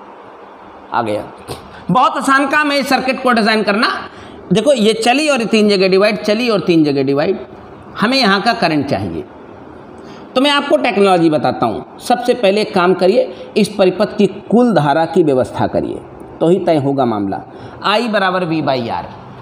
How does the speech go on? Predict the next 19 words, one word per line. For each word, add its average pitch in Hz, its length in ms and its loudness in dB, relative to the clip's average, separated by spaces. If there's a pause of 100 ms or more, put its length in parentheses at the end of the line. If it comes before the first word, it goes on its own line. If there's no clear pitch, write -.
I 240 200 0
बराबर 254 300 0
V 240 140 0
by 196 320 0
R, 139 40 -4
circuit 202 400 -2
का 214 100 0
कुल 220 220 0
voltage 190 420 2
एक 165 120 0
सौ 160 140 0
नब्बे 143 400 2
है, 160 140 0 (1400)
कुल 285 140 4
प्रतिरोध 247 420 2
हम 226 140 2
लोग 247 140 4
ओरल 233 240 2
निकालेंगे, 240 680 0